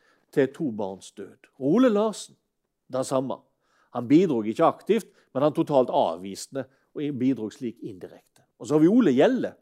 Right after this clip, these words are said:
Ja, han var soldat og bare stakk av hele ansvaret og gifta seg ikke med den han hadde gjort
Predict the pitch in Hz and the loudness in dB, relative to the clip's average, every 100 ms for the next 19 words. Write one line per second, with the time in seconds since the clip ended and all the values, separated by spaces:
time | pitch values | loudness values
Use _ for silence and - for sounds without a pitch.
0 | _ _ _ _ _ _ _ _ _ 92 | _ _ _ _ _ _ _ _ _ -18
1 | 98 131 240 - _ 151 160 226 131 135 | -12 -10 -10 -14 _ 0 2 2 4 4
2 | 196 143 147 151 160 139 180 98 117 135 | 2 0 0 2 0 0 0 2 0 0
3 | 123 147 - 92 110 170 - - 104 - | -2 -4 -12 -10 -4 -4 -4 -14 -14 -16
4 | 104 120 127 92 92 95 104 98 - | -16 -10 -10 -10 -14 -12 -10 -12 -14